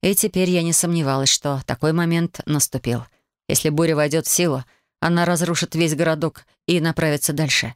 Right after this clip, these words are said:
Инквизиция просто не успеет приехать. «Апертум!» прокричала я, продолжая держать руки перед собой.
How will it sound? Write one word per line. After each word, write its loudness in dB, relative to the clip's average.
Инквизиция 2
просто -2
не 2
успеет 0
приехать. -2
«Апертум!» 0
прокричала 0
я, 0
продолжая 0
держать 0
руки -2
перед -2
собой. -2